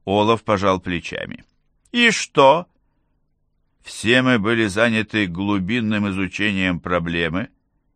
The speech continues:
и не заметили того, что на поверхности». Он коснулся руки Джейми. Давай,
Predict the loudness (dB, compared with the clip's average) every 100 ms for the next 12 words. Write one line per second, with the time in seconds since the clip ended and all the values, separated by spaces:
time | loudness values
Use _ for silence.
0 | _ _ _ _ -2 0 0 0 0 0
1 | -2 -2 -2 -2 -2 0 -2 -2 -2 0
2 | 0 -2 -2 -2 -4 -8 -14 -16 -14 -14
3 | _ _ _ _ _ _ -2 -2 0 -4
4 | -2 -6 -4 -4 -4 -4 -4 -6 -6 -10
5 | -10 -10 -14 -18 _ _ _ _ _ -4
6 | 4 6 6 6 4